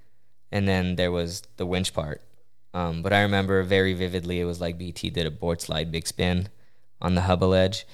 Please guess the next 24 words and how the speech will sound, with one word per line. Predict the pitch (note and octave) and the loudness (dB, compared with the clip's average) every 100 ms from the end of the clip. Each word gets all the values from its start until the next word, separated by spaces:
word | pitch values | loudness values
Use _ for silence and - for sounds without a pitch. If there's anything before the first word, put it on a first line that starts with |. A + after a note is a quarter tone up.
| - - - - - | -20 -20 -20 -20 -14
I | F2+ F2+ | -6 -6
can't | - G2 | 0 2
remember | G2+ F#2+ G2+ | 4 4 2
if | - | -2
it | |
was | F#2 | -6
switch | - - - | -6 -4 -4
or | |
regular. | F#2 E2 D#2 D2+ - | -4 -4 -6 -10 -10
And | - G2 | -4 2
Rathy | G2 G2+ A2 | 4 2 0
did | G2+ | -2
a | F2 | 0
backflip | F2+ F2 G#2 F#2+ | 0 0 -2 -2
on | F2 | -2
the | F2 | -4
handrail | F#2+ F2 E2+ D#2+ | -2 -2 -2 -2
in | D2+ | -4
the | |
middle. | D#2 D2+ A1 | -2 -2 -4
And | A#1+ | -6
it | D2 | -6
was | E2 | -6
like, | D2+ - | -6 -8